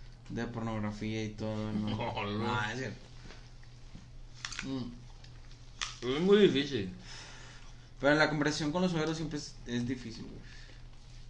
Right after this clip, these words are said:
Speaker 2: Y yo no me acuerdo cómo fue la mía. Yo, yo tengo una relación de diez años, güey. Entonces ya para mí ya es muy difícil acordarme lo que pasó hace diez años, güey. Tu memoria se va afectando con el tiempo, ya no sé ni lo que pasó ayer, güey.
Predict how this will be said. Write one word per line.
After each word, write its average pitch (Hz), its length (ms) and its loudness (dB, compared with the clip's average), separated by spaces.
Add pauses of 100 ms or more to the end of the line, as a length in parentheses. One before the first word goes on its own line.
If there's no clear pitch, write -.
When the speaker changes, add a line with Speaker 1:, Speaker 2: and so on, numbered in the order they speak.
(880)
Speaker 2:
Y 113 100 0
yo 151 140 10
no 208 100 10
me 208 100 10
acuerdo 180 280 4
cómo 175 180 2
fue 160 100 2
la 156 100 2
mía. 143 320 0 (480)
Yo, 98 160 0
yo 104 160 4
tengo 120 200 2
una 123 140 6
relación 110 380 6
de 113 100 4
diez 110 280 4
años, 101 320 2
güey. 104 160 2 (920)
Entonces 98 240 -4
ya 95 160 -2
para 107 140 0
mí 98 180 0
ya 95 200 0
es 98 60 -2
muy 101 140 0
difícil 98 280 -4
acordarme 95 440 -6
lo 101 100 -4
que 98 100 -8
pasó 90 260 -8
hace 98 160 -6
diez 95 240 -2
años, 92 280 -6
güey. 95 120 -8 (1400)
Tu 104 100 -2
memoria 98 320 0
se 104 100 0
va 101 60 4
afectando 98 420 -4
con 104 120 -4
el 90 120 -4
tiempo, 90 260 -6
ya 87 120 -6
no 90 100 -8
sé 95 140 -6
ni 92 120 -4
lo 92 80 -8
que - 100 -12
pasó 90 260 -8
ayer, 92 240 -6
güey. - 180 -10